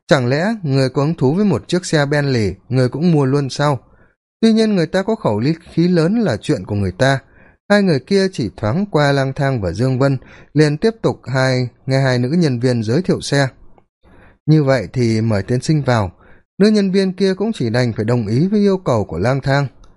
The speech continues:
"Chúng ta cũng vào đó xem thử." Đôi nam nữ này thấy Lang Thang và Dương Vân tiếp tục đi vào nhìn xe, cảm thấy chủ ý này cũng không sai.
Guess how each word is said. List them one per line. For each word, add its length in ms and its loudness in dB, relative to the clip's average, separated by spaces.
"Chúng 160 4
ta 240 2
cũng 200 -4
vào 160 2
đó 220 -2
xem 220 -2
thử." 220 0
Đôi 140 6
nam 220 -2
nữ 200 -2
này 280 0
thấy 260 2
Lang 260 0
Thang 280 -2
và 160 -2
Dương 260 0
Vân 200 0
tiếp 120 4
tục 240 -2
đi 200 0
vào 240 0
nhìn 240 0
xe, 300 0
cảm 180 2
thấy 280 0
chủ 140 0
ý 200 0
này 200 0
cũng 140 -10
không 180 0
sai. 320 0